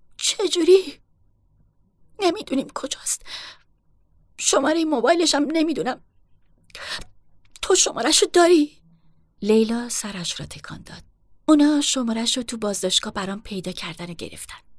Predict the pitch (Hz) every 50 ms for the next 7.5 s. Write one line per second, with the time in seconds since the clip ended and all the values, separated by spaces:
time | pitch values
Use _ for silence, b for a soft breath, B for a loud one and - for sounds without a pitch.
0 | - - - - _ _ _ _ _ _ - - 269 269 - - - - 453 -
1 | - 277 330 - 208 226 226 - - - 311 262 262 - - b b b b b
2 | b b b b b - - _ _ _ _ - 220 240 254 247 - - 269 254
3 | 247 233 - - - 220 233 247 254 262 254 254 - - - - - 240 226 -
4 | - - 240 233 226 - 214 202 - - - 185 180 170 165 165 - - 170 165
5 | - - 165 165 170 156 151 151 - - 127 - 151 - - - - - 214 -
6 | - 196 185 175 - 196 185 - 233 220 190 180 - - - - - 165 151 147
7 | - - - - - - - - - -